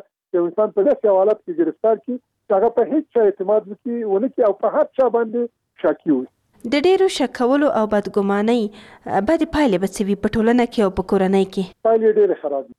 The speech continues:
Speaker 1: ډېرې ناوړې پایلې لري. هغه پایلې چې هیڅ تصور یې نشي کېدای. چې داسې کسان تاسې ولټوئ، حتی بعضې وخت داسې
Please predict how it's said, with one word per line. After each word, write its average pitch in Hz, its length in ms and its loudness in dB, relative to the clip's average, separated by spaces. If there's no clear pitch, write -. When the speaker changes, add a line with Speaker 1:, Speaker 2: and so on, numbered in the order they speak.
Speaker 1:
ډېرې 202 260 4
ناوړې 202 340 2
پایلې 202 240 0
لري. 196 180 -4
هغه 175 220 2
پایلې 196 280 2
چې 190 120 -4
هیڅ 277 120 -8
تصور 196 320 2
یې 185 120 0
نشي - 160 -12
کېدای. 135 240 -6
چې 165 140 -10
داسې 190 160 0
کسان 196 240 0
تاسې 185 280 0
ولټوئ، 196 440 2
حتی 220 280 0
بعضې 208 280 0
وخت - 220 -2
داسې 214 140 -2